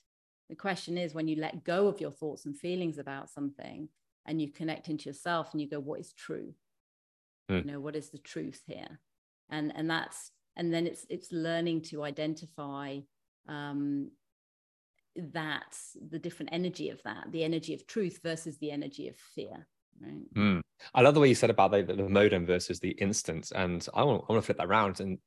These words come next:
Speaker 2: the, the way that our intuition is, it's blast, it's instant. It, that is a direct connection to, to source, God, universe, higher power, whatever you believe in.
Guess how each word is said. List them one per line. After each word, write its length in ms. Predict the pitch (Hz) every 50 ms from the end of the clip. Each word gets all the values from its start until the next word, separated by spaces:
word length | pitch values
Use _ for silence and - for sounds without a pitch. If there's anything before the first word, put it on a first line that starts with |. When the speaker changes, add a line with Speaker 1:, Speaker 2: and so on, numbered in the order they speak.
| - 69 -
Speaker 2:
the, 500 | - - - - - 113 107 101 95 -
the 100 | - -
way 280 | 92 90 104 110 131 135
that 120 | 113 117
our 160 | 87 92 92 95
intuition 320 | 92 - 98 90 - 92
is, 160 | 92 92 - - - - - - -
it's 180 | 131 113 -
blast, 380 | - - 120 113 98 85 - -
it's 160 | - 101 - - -
instant. 400 | 120 113 113 - - 98 85 -
It, 140 | - 117 107
that 120 | 120 117
is 120 | 127 120 123
a 40 | 98
direct 380 | 101 101 98 104 - - -
connection 400 | - 117 104 - - - 98 95 87
to, 220 | - 92 90 90 - - - - - _
to 80 | - -
source, 540 | - - - 127 120 120 117 113 110 - -
God, 400 | - - 113 107 104 107 104 95
universe, 600 | 95 98 107 104 107 95 101 104 101 95 95 - - - -
higher 220 | 98 95 98 98
power, 260 | - - 98 95 92
whatever 540 | 92 95 95 - - 113 113 110 104 92 - - _ _ _ _ _ _ _ _
you 80 | - 90
believe 340 | 92 90 87 95 104 98 87
in. 140 | 78 82